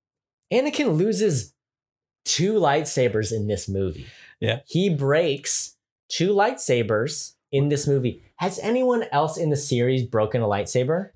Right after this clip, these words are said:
Speaker 2: Does he lose two?
Speaker 1: Yeah, 'cause
Speaker 2: Oh, 'cause
Speaker 1: Count
Speaker 2: he gets
Speaker 1: Dooku cuts one in half.
Speaker 2: <laughs> But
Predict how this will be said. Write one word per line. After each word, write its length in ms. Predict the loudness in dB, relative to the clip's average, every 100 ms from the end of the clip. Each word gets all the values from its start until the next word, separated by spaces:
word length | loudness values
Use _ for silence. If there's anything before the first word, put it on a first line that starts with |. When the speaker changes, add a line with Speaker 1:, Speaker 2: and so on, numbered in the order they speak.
| 0
Speaker 2:
Does 140 | 2
he 80 | 2
lose 460 | 2 0 -4 -10 -18 _ -8
two? 280 | -4 -4 -6 _ _
Speaker 1:
Yeah, 300 | -2 0 -2
'cause 60 | -2
Speaker 2:
Oh, 40 | -2 0
'cause 40 | 0 0
Speaker 1:
Count 100 | 0
Speaker 2:
he 60 |
gets 160 | 0 0
Speaker 1:
Dooku 240 | -2 -2 -6 _ _ _ -4
cuts 200 | -2 0
one 100 | 0
in 100 | 0
half. 340 | 0 -2 -4 -2
Speaker 2:
<laughs> 20 |
But 200 | -2